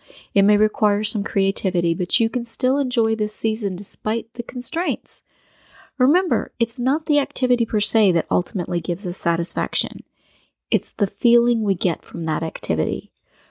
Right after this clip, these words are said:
For example, a holiday party may make you feel connected to friends and family. It may make you feel loved. It may make you feel energized and lifted in spirits. But parties do not have the lock on providing those feelings. You can experience those same feelings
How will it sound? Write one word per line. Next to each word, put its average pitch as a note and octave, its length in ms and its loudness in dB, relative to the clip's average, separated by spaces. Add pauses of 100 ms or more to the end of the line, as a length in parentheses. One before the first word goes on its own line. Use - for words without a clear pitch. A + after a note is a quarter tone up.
(100)
For G#3+ 140 2
example, G#3+ 520 0
a - 20 0
holiday G#3 440 2
party C4 400 2
may F3+ 220 2
make F#3+ 280 -2
you G#3 60 2
feel G3 220 0
connected F#3+ 640 0
to A3 100 0
friends E3+ 420 -2
and G#3 160 -2
family. A#3 400 2
It E3 60 0
may G#3+ 160 2
make C4 240 2
you C#4 60 2
feel C#4+ 280 -2
loved. A3 560 0 (400)
It A#3+ 120 2
may C4 100 6
make C4+ 300 2
you C4 100 4
feel C4 320 0
energized F#3 560 2
and E3+ 160 -4
lifted G#3+ 300 -2
in G#3 100 -6
spirits. - 640 -2 (800)
But A#3 180 2
parties G#3+ 640 4
do G#3 160 4
not A3+ 240 2
have G#3+ 160 0
the G3+ 100 2
lock F3 400 -2
on F#3 200 -2
providing E3 500 0
those D#3 260 -2
feelings. - 540 -4
You F3+ 120 4
can G#3+ 140 0
experience A#3+ 680 2
those A#3 260 2
same A#3+ 340 2
feelings E3+ 680 -2